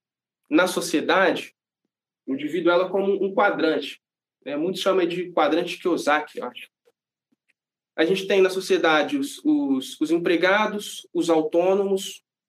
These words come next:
os donos e os investidores, né? Acabou que eu, eu nunca cheguei a ser, é, é, trabalhar pra uma outra pessoa. Na minha vida toda, eu tive o meu próprio negócio. Então,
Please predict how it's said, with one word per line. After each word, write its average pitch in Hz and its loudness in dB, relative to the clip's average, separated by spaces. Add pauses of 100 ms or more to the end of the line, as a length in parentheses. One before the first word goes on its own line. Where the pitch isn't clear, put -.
(140)
os 170 -2
donos 190 2 (880)
e 165 0
os 170 4
investidores, 165 2 (760)
né? 165 -4 (800)
Acabou 226 2
que 277 0
eu, 269 4
eu 226 6
nunca 277 6
cheguei 233 2
a 233 2
ser, 214 0
é, - 0
é, 202 0
trabalhar 180 2
pra 202 -4
uma 202 4
outra 202 4
pessoa. 180 2 (500)
Na 131 -2
minha 151 4
vida 208 0
toda, 175 4
eu 131 -4
tive 160 0
o - -6
meu 143 -4
próprio 147 -2
negócio. 151 2
Então, 208 0